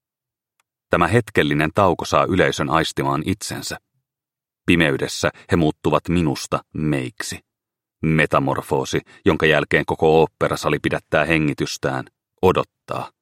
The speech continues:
Orkesteri monttu valaistaan. Kapellimestari saapuu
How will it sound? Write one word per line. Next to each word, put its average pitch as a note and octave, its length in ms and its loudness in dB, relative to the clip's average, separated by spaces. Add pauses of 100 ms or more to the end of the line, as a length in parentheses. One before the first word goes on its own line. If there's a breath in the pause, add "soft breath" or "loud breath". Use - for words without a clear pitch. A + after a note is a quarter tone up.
(1200)
Orkesteri G#2 500 4
monttu G#2 320 2
valaistaan. C2 600 -2 (800)
Kapellimestari D#2 720 0
saapuu D2+ 640 0